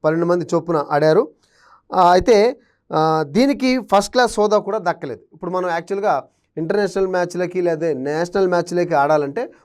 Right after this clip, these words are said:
ఫస్ట్ ఫస్ట్ క్లాస్ హోదా దక్కాలన్నమాట. ఈ మ్యాచ్కి అప్-, అది కూడా లేదట. అయితే తొలి ఇన్నింగ్స్లో బ్రిటన్ నూట పదిహేడు పరుగులు చేసింది. దాంతో ఫ్రాన్స్,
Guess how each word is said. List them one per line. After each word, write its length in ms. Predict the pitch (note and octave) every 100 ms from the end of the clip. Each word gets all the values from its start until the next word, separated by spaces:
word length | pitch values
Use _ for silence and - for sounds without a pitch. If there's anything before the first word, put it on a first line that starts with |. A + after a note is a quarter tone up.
| _
ఫస్ట్ 220 | D#3 E3
ఫస్ట్ 240 | F3+ D3+ -
క్లాస్ 240 | F#3 F3+
హోదా 220 | D#3 C#3
దక్కాలన్నమాట. 360 | C3 C3 A#2 B2+
ఈ 180 | D#3 E3
మ్యాచ్కి 360 | D#3+ D#3+ E3+
అప్-, 240 | C#3 - -
అది 140 | D3
కూడా 160 | D#3 D3+
లేదట. 280 | C#3 B2 F3 D#4+ _ _ _ -
అయితే 140 | G3+
తొలి 240 | A3+ G3+ B3
ఇన్నింగ్స్లో 340 | B3 A#3+ A#3
బ్రిటన్ 400 | G3 F3+ G3 G#3 A#3 D3+
నూట 220 | D#3+ F#3
పదిహేడు 320 | F#3+ F3+ E3
పరుగులు 340 | D#3 D3+ E3 D#3+
చేసింది. 460 | C#3+ C#3 C#3 G3 G4 - _ _ -
దాంతో 460 | F3+ F#3+ F#3 A3 - _ _ -
ఫ్రాన్స్, 420 | F3+ A#3 B3